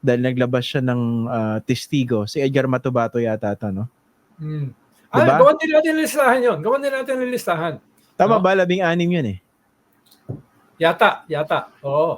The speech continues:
Speaker 1: Tapos ang nanindigan sa kanya, yung apat na L P senators nung time na yun. Tama ba?
Speaker 2: Mm, mm. Kaya,
Speaker 1: Hmm.
Speaker 2: kwan, balikan natin lahat yan.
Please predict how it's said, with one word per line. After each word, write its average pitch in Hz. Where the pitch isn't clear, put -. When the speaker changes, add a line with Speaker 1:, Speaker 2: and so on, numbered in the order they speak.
Speaker 1:
Tapos 175
ang 190
nanindigan 185
sa 175
kanya, 123
yung 147
apat 147
na 156
L 127
P 131
senators 120
nung 120
time 104
na 95
yun. 104
Tama 165
ba? 180
Speaker 2:
Mm, 208
mm. 185
Kaya, 208
Speaker 1:
Hmm. 139
Speaker 2:
kwan, 208
balikan 226
natin 240
lahat 226
yan. 269